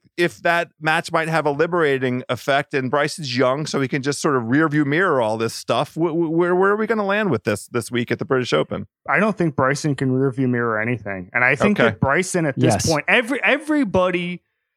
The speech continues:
Speaker 2: maybe except Phil in that match, probably wants a little bit of a different image than they currently have. Um, we've seen Tom Brady get more online over the past couple of months, uh,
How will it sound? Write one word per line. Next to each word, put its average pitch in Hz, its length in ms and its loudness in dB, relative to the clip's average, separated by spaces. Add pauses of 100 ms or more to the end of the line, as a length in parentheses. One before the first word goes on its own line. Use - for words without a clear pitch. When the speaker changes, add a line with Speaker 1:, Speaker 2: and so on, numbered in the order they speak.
(440)
Speaker 2:
maybe 175 240 2
except 180 340 0
Phil 139 360 0
in 131 80 0
that 127 160 2
match, 117 480 0
probably 196 340 0
wants 156 280 0
a 147 40 0
little 160 200 0
bit 147 180 0
of 131 80 -2
a 131 60 -2
different 123 360 0
image 113 260 -4
than 117 80 -2
they 107 120 -2
currently 107 420 -2
have. 92 400 -8 (400)
Um, 127 380 2
we've 165 160 2
seen 185 220 2
Tom 165 240 2
Brady 156 240 2
get 147 160 -2
more 139 380 0
online 127 540 -2
over 135 180 -6
the 127 80 -2
past 127 320 -2
couple 120 420 -2
of 120 160 -4
months, 123 540 0
uh, 110 360 2